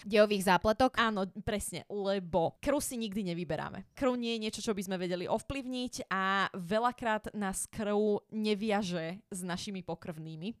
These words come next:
Speaker 2: tak by som to povedala. A tuto je to práve niečo ako keby veľmi, veľmi silné, že v podstate aj keď si zoberieme, že, že len príslušníci Abhorsenovej línie môžu vstupovať do smrti,
Speaker 1: Áno.
Speaker 2: len Clyri vidia budúcnosť, len králi môžu, e,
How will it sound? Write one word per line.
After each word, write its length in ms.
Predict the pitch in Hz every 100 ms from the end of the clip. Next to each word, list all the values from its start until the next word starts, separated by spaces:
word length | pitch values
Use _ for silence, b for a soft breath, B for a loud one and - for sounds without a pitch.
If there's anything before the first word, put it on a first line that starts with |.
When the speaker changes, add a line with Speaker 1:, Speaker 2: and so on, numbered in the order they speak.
| -
Speaker 2:
tak 160 | 156
by 80 | 156
som 160 | - 165
to 120 | 165
povedala. 520 | - 160 156 156 220 -
A 100 | -
tuto 280 | - 254 311
je 100 | 269
to 100 | 240
práve 360 | 226 208 214
niečo 320 | 220 220 214 -
ako 200 | - 208
keby 240 | 220 208
veľmi, 320 | 180 220 247
veľmi 260 | 208 208 208
silné, 560 | - 196 180 165 170 208
že 140 | 208
v 120 | 196
podstate 360 | - 220 226 -
aj 140 | - 208
keď 140 | 220
si 100 | 226
zoberieme, 460 | 196 208 226 190 185
že, 240 | 180 185
že 200 | - 185
len 420 | 190 208 233 233 226 _
príslušníci 1040 | 220 196 - 202 - 202 - 202 185 185 -
Abhorsenovej 680 | - 208 220 202 226 202 196
línie 300 | 190 185 190
môžu 240 | 185 185 196
vstupovať 400 | - 190 185 185
do 100 | 185
smrti, 460 | - 196 180 180 175 B
Speaker 1:
Áno. 220 | 208 202
Speaker 2:
len 180 | 233 233
Clyri 480 | 226 220 208 202 208
vidia 360 | 180 190 165 180
budúcnosť, 960 | 170 180 180 - 185 175 - - - -
len 220 | 208 220
králi 600 | 220 233 190 196 202 196
môžu, 340 | 175 196 190
e, 60 | 190